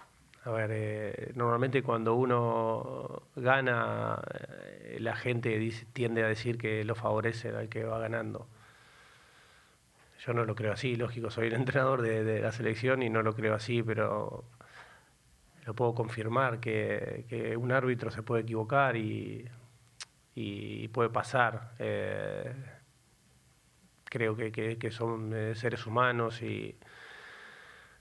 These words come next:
y puede pasar. Hay jugadas, incluso con el var, que son recontra fina. Y sobre todo que, que creo que acá todavía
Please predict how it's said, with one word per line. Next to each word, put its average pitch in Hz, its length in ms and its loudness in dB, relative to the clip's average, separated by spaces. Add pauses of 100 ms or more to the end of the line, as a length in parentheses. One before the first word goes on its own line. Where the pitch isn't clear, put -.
(160)
y 143 80 -2
puede 123 200 2
pasar. 113 520 0
Hay 113 100 0
jugadas, 117 400 2
incluso 156 460 2
con 123 160 6
el 120 100 4
var, 160 320 2 (140)
que - 120 -6
son 123 400 -2 (120)
recontra 117 640 0
fina. 135 420 -2 (760)
Y 123 80 -4
sobre 113 260 0
todo 135 580 2
que, 110 240 -4
que 107 180 -8
creo 135 360 4
que 123 80 4
acá 120 220 4
todavía 117 720 4